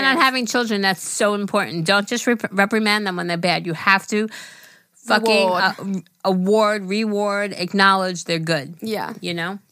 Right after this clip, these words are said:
Speaker 2: And the pizza was fucking bomb, too. So,
Speaker 1: You'll
Speaker 2: like,
Speaker 1: have
Speaker 2: we'll
Speaker 1: to
Speaker 2: go
Speaker 1: tell
Speaker 2: back.
Speaker 1: me where it is so I
Speaker 2: I
Speaker 1: can
Speaker 2: will.
Speaker 1: go.
Speaker 2: I will after.
Speaker 1: <laughs>
Speaker 2: It's a secret.
Speaker 1: <laughs> It's a secret. Just gonna
Speaker 2: I just
Speaker 1: keep
Speaker 2: don't,
Speaker 1: it
Speaker 2: I
Speaker 1: under
Speaker 2: don't wanna
Speaker 1: wraps.
Speaker 2: out them for, like, you know, the way
Speaker 1: The
Speaker 2: they
Speaker 1: little
Speaker 2: were.
Speaker 1: bit of banter that
Speaker 2: Yeah.
Speaker 1: was going on?
Speaker 2: Yeah.
Speaker 1: Okay, but
Speaker 2: Because
Speaker 1: that's
Speaker 2: some people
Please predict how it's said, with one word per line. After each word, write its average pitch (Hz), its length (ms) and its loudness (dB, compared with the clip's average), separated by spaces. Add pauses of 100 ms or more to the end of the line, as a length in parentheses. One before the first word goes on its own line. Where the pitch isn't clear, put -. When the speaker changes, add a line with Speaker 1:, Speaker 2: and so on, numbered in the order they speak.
Speaker 2:
And 262 180 4
the - 20 2
pizza 277 160 2
was 214 140 2
fucking 220 440 -2
bomb, 190 420 -2
too. 185 300 -4
So, - 60 -4
Speaker 1:
You'll 233 120 2
Speaker 2:
like, 220 80 2
Speaker 1:
have 196 80 0
Speaker 2:
we'll 202 100 2
Speaker 1:
to 233 60 -6
Speaker 2:
go 226 60 2
Speaker 1:
tell 240 80 2
Speaker 2:
back. 180 160 4
Speaker 1:
me 175 60 0
where 170 300 4
it 160 80 -4
is 156 260 -2
so 156 120 -4
I - 20 -2
Speaker 2:
I 120 60 -2
Speaker 1:
can 214 100 0
Speaker 2:
will. 196 80 0
Speaker 1:
go. 180 460 0
Speaker 2:
I - 40 4
will 330 220 4
after. 403 640 6 (340)
Speaker 1:
<laughs> - 60 2
Speaker 2:
It's 277 120 6
a - 40 2
secret. 262 380 6
Speaker 1:
<laughs> 220 760 2
It's - 140 -2
a 214 60 -2
secret. 190 340 -4
Just - 80 -6
gonna 370 140 2
Speaker 2:
I 294 40 8
just 294 100 0
Speaker 1:
keep - 80 8
Speaker 2:
don't, 294 100 8
Speaker 1:
it - 20 6
Speaker 2:
I 269 60 8
Speaker 1:
under 277 100 6
Speaker 2:
don't 202 80 6
wanna 190 140 6
Speaker 1:
wraps. 247 180 4
Speaker 2:
out 240 220 4
them 226 240 0
for, 214 160 0
like, 190 440 -2
you 247 180 -2
know, 208 280 0
the 233 100 -2
way 220 100 2
Speaker 1:
The 196 40 2
Speaker 2:
they 196 80 2
Speaker 1:
little 196 140 2
Speaker 2:
were. 202 60 4
Speaker 1:
bit 190 180 2
of 180 60 -4
banter 175 360 0
that 180 260 0
Speaker 2:
Yeah. 311 360 6
Speaker 1:
was 202 100 0
going 190 220 -2
on? 190 240 2
Speaker 2:
Yeah. 208 200 2
Speaker 1:
Okay, 165 180 0
but 202 80 -14
Speaker 2:
Because 254 240 2
Speaker 1:
that's 196 100 -4
Speaker 2:
some 277 220 0
people 240 680 -2